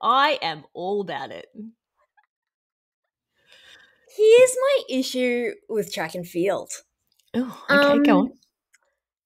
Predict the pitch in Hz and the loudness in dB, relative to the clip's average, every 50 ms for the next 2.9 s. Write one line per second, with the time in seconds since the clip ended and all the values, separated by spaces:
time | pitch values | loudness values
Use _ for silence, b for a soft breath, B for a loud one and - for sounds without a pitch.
0 | _ _ _ b b b b b b b b b b b b _ _ _ _ - | _ _ _ b b b b b b b b b b b b _ _ _ _ 0
1 | 392 392 392 415 403 370 349 392 415 440 480 494 494 453 440 392 381 339 349 339 | 2 4 6 6 6 6 4 0 2 2 2 2 2 0 -2 -4 -6 -6 -6 -8
2 | 339 - 311 302 294 285 - 262 - - 254 254 254 - - 269 247 240 | -6 -4 0 2 2 2 2 2 0 0 -2 -2 -2 0 0 0 0 0